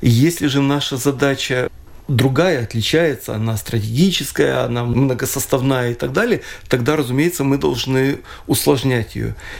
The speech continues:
И в русском языке есть такое, когда-то слово "простой"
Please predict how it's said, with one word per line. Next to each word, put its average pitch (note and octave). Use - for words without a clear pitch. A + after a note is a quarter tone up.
И B2
в B2
русском F#3
языке E3+
есть E3+
такое, D3+
когда-то C3
слово C#3
"простой" A3+